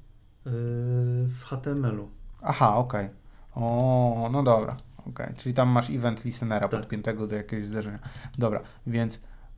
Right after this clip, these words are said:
Speaker 2: ona jest tam używana, tak? I teraz, jak ja dostałem event listenera na tą funkcję, to na klik zostanie wywołane ciało tej metody, czyli
Speaker 1: Mhm.
Speaker 2: linia osiemnasta i dziewiętnasta. One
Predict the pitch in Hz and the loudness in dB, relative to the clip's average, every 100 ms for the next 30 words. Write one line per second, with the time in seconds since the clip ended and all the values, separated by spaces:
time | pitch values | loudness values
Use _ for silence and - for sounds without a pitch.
0 | - - 139 147 135 127 - 135 - 123 | -20 0 2 4 2 2 2 2 2 -2
1 | 120 113 104 110 - 127 160 - 131 127 | 2 2 0 -4 0 6 6 4 -2 4
2 | 120 117 123 120 127 147 135 123 131 123 | 4 4 0 0 6 6 6 0 6 6
3 | 120 110 - - - - 135 127 123 120 | 6 2 -8 -18 -14 -2 2 2 2 -2
4 | - 120 117 110 101 - 117 113 117 117 | 0 4 6 6 2 -6 -2 0 0 -2
5 | 117 107 - 147 180 - 117 117 - 180 | -4 -6 0 0 0 -2 2 2 2 2
6 | 143 139 - - 120 - 135 139 120 120 | 2 2 -8 -12 -8 0 4 4 2 2
7 | 120 120 120 113 - 135 117 110 104 104 | 4 6 4 2 0 6 6 6 0 -6
8 | 101 107 123 - - - 120 120 127 131 | -6 -8 -8 -14 -20 -6 2 6 6 6
9 | 127 123 - 123 170 185 156 123 120 117 | 2 2 0 2 2 2 0 0 0 -2
10 | 107 104 - - - - - - - - | -4 -6 -10 -16 -16 -20 -20 -20 -20 -20
11 | - - - - - - - - - - | -20 -20 -20 -20 -20 -20 -20 -20 -20 -16
12 | - - - - - - - - - - | -16 -16 -16 -16 -20 -20 -20 -20 -20 -20
13 | - - - - - 226 | -20 -20 -20 -20 -14 -8